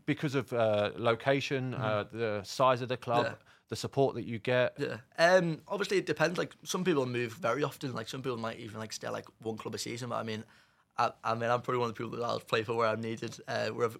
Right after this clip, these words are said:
Speaker 2: whatever can benefit me. I mean, Portsmouth gave me the opportunity to play, like, Premiership football. They gave me the opportunity to, like,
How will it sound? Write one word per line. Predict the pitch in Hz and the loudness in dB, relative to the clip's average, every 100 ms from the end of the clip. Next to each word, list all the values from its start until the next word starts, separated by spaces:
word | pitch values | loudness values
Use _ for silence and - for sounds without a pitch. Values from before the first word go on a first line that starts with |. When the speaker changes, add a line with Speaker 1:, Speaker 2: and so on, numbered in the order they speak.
| - | -2
Speaker 2:
whatever | 120 120 | -2 -2
can | 117 | -6
benefit | 110 110 107 - | -4 -4 -4 -6
me. | 110 | -4
I | 110 | -4
mean, | 113 104 - _ _ | -4 -8 -12 _ _
Portsmouth | - 120 117 | 0 0 0
gave | 123 113 | -2 0
me | |
the | 110 | -2
opportunity | - - 107 | -6 -8 -8
to | 107 | -8
play, | 107 | -6
like, | 104 107 | -6 -8
Premiership | - 110 104 117 | -8 -6 -8 -10
football. | - 113 123 107 101 | -12 -6 -2 -2 -2
They | - _ - | -10 _ -12
gave | 113 | -8
me | 113 | -8
the | |
opportunity | 104 - 110 | -8 -10 -10
to, | 110 | -6
like, | 101 | -6